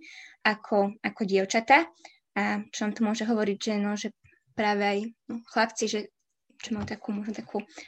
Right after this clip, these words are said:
potrebu, túžbu, možno niečo tak, ako takej tej sily, moci, či taká tá mužskosť, tak to, mm, možno mnohokrát aj takým nesprávnym spôsobom si ta-, takto akoby v tých počítačových hrách, e, tak,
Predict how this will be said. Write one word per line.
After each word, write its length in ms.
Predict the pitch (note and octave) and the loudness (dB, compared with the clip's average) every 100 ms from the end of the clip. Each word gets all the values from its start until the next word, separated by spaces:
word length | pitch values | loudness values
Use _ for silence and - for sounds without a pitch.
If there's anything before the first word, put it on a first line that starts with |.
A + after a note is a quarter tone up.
| - | -10
potrebu, 400 | - G#3 G#3 G3+ | -8 -4 -2 -2
túžbu, 320 | G#3+ A3 A3 | 0 2 4
možno 480 | G#3+ G3+ G#3+ G3+ G3+ G#3+ _ | 2 2 0 0 -2 -6 _
niečo 280 | G#3+ G#3 - | -6 -6 -8
tak, 240 | - G3+ - - - _ _ _ _ - | -8 -8 -8 -18 -20 _ _ _ _ -6
ako 260 | G3+ G#3 A3 | -6 -6 -8
takej 260 | G#3 G#3+ G#3+ | -6 -4 0
tej 60 | G3+ | -2
sily, 340 | - B3 A#3+ A#3+ A#3 - - | 4 6 8 4 2 -14 -8
moci, 400 | - G#3+ A3+ A#3 | 0 0 2 -2
či 80 | A3+ | -4
taká 240 | G#3+ G#3+ G#3 | -6 -6 -6
tá 120 | G#3 | 0
mužskosť, 760 | G#3 A#3 - - B3+ C#4+ - - - - - _ | 4 4 0 2 2 2 -10 -12 -16 -20 -20 _
tak 480 | - A3 G#3 G#3 - - | 6 8 8 6 0 -2
to, 320 | G#3 G3+ G#3+ - A3 | 2 2 0 -4 -2
mm, 560 | G3+ G3 G#3 A3+ - | -2 -4 -8 -12 -10
možno 400 | A3+ G#3+ G#3 G#3 - | -4 -2 -2 -4 -4
mnohokrát 400 | G#3+ A3+ A3+ G#3 | 0 2 2 0
aj 80 | G3+ | 2
takým 160 | - | 6
nesprávnym 400 | A#3 A#3 B3 A3 | 6 8 6 6
spôsobom 640 | A3+ - A3 A#3+ A3+ A#3 B3+ | 2 2 2 2 4 4 4
si 160 | - | 0
ta-, 160 | A3 A3+ | -4 -2
takto 320 | A3+ A3+ - | -4 -4 -6
akoby 480 | G#3+ - G3+ G3+ A3+ | -6 -4 -4 -2 -4
v 320 | - - - | -10 -20 -20
tých 240 | - G3+ - | -4 -4 -2
počítačových 640 | A3 A3+ A3 A3 G3+ G3+ | -2 -2 -2 -2 0 2
hrách, 300 | A3+ A3 A#3 | 4 4 2
e, 80 | - _ _ - - - G3 G3 G3+ | -6 _ _ -20 -20 -4 -2 -2 -4
tak, 240 | - G3 | -4 -4